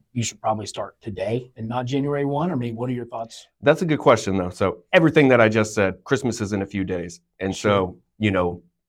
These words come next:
Speaker 2: trying to diet yourself through, you know, milk and cookies from Santa Claus is
Speaker 1: Sure.
Speaker 2: like, is, is tough. Um, but, you know, that said, to answer your question, yeah, start today. Like, because this is something that a lot of my energy as a coach goes into our clients is,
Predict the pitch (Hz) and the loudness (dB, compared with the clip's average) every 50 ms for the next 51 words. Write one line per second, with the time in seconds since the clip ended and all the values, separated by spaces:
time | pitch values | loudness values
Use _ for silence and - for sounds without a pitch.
0 | _ _ _ _ _ _ _ _ _ _ _ - - 110 107 104 101 98 104 95 | _ _ _ _ _ _ _ _ _ _ _ 0 2 4 4 4 2 0 -4 -4
1 | 85 90 92 92 87 92 95 92 - - 90 87 87 - - _ 92 92 92 90 | -2 -2 -2 -2 -4 -6 -10 -12 -10 -8 -8 -8 -8 -12 -12 _ -10 -8 -8 -10
2 | 90 90 - _ _ _ _ _ _ _ 98 87 87 85 85 87 87 _ _ _ | -10 -14 -18 _ _ _ _ _ _ _ -14 -12 -12 -10 -12 -12 -14 _ _ _
3 | _ _ - 98 98 87 85 98 92 - 98 87 92 90 - - 87 - - 90 | _ _ -2 -2 -2 -2 -2 -6 -8 -6 -6 -6 -6 -8 -8 -8 -10 -6 -6 -6
4 | 92 90 - 80 85 90 90 87 87 - - 87 87 - - - _ _ 104 98 | -6 -4 -4 -4 -4 -4 -4 -6 -6 -4 -2 -2 -4 -4 -10 -16 _ _ -2 -2
5 | 95 - - _ - 104 104 - - - - 101 90 85 - _ _ _ _ _ | -2 -6 -10 _ -2 -2 -2 -2 -8 -2 0 0 0 0 -4 _ _ _ _ _
6 | _ _ 120 120 120 110 107 107 - - - 220 208 185 - - 113 131 131 147 | _ _ 4 4 6 6 4 0 -2 4 6 8 8 6 4 2 -2 0 2 4
7 | 151 147 147 147 156 156 - - 170 165 165 160 160 165 - _ _ _ _ _ | 2 4 4 4 2 2 0 2 2 4 6 4 4 2 -6 _ _ _ _ _
8 | _ _ _ _ _ _ _ _ - 143 151 156 - 156 147 143 147 143 135 135 | _ _ _ _ _ _ _ _ 2 2 2 2 2 0 0 4 6 4 4 6
9 | - 143 135 131 117 131 151 151 107 101 - - 139 143 139 - 107 98 78 64 | 2 0 0 2 4 4 6 6 4 2 2 0 0 0 0 -2 -4 -4 -4 -4
10 | - _ _ - 113 113 110 - 143 139 - 156 143 120 - - - _ _ _ | -8 _ _ 0 0 0 2 0 0 2 2 2 0 0 -2 -8 -16 _ _ _
11 | _ _ - 127 127 127 127 113 - 123 113 113 - 107 104 101 98 90 - - | _ _ -2 -2 -2 -2 -4 -4 -2 -2 -2 0 0 0 2 2 0 0 -4 -8
12 | _ _ _ _ _ _ _ - 104 101 101 104 107 107 98 - 107 101 98 98 | _ _ _ _ _ _ _ -4 -2 2 4 4 4 4 2 0 0 2 2 2
13 | 98 98 92 92 92 95 90 90 85 90 85 - 104 101 82 - - - - _ | 2 0 -2 -4 -6 -8 -8 -8 -10 -14 -12 -10 -8 -8 -8 -10 -14 -18 -14 _
14 | 98 92 90 - 95 90 90 - - 90 90 - - - 95 - - - 87 92 | -8 -8 -8 -8 -12 -14 -14 -14 -14 -12 -12 -10 -8 -8 -10 -8 -8 -6 -6 -6
15 | 90 90 95 - - - - 90 92 90 - | -4 -6 -8 -10 -12 -10 -10 -8 -8 -10 -12